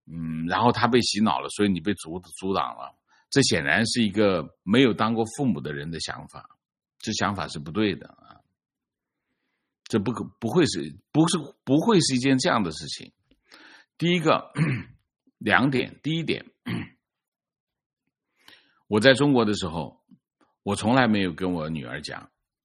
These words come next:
共产党讲的全是假话，我从来没跟她讲，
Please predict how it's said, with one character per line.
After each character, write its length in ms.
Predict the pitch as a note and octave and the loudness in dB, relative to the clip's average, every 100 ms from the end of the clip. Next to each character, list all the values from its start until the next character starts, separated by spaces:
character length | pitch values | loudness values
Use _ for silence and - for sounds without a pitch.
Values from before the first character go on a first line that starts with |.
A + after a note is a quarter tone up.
| _ _ _ | _ _ _
共 180 | _ A#2 | _ -2
产 180 | G2+ G2 | 0 -2
党 160 | F#2 F#2 | -4 -4
讲 200 | B1+ A#1+ | -8 -10
的 100 | C2 | -12
全 200 | - D#2 | -10 -8
是 140 | E2+ | -10
假 160 | C2+ - | -10 -14
话， 340 | - C#2 - _ _ _ _ _ _ _ _ _ _ _ _ | -14 -14 -14 _ _ _ _ _ _ _ _ _ _ _ _
我 60 | - | -16
从 220 | - F2 | -10 -4
来 100 | A2 | -4
没 140 | F2+ D2 | -4 -8
跟 160 | B1+ | -12
她 80 | C2 | -14
讲， 200 | - - | -14 -18